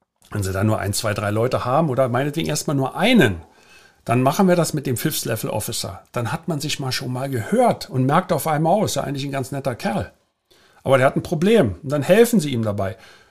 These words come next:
Und so kann man versuchen, Dinge langsam aufzubauen und den Kreis der Beteiligten einfach vergrößern.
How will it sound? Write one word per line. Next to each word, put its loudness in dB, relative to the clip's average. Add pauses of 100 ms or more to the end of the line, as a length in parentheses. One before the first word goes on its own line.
(140)
Und 0 (220)
so 6
kann 2
man 6
versuchen, 2
Dinge 4
langsam 2
aufzubauen -2 (340)
und -4
den 0
Kreis 2 (140)
der 4
Beteiligten -2
einfach -4
vergrößern. -6